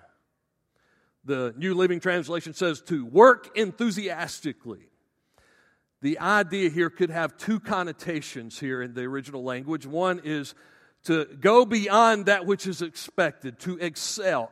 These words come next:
excellence. The other is to overflow or to superabound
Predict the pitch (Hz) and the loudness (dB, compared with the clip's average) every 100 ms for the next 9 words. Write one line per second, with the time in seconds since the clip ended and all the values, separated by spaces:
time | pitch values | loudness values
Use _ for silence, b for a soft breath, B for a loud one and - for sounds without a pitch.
0 | - 208 - 190 127 107 - - - b | -2 -2 -2 -6 -8 -14 -14 -14 -16 b
1 | b b b b b 185 180 190 254 196 | b b b b b -2 2 4 4 4
2 | 185 185 160 180 - 208 196 - 185 262 | 2 2 2 0 2 -2 -4 4 6 8
3 | 233 190 - 160 165 175 170 165 165 - | 6 0 0 0 2 2 0 -2 -6 -6
4 | - 262 285 - 208 202 185 156 208 208 | -4 0 0 4 4 6 2 2 -4 0
5 | 180 165 165 | 0 0 -6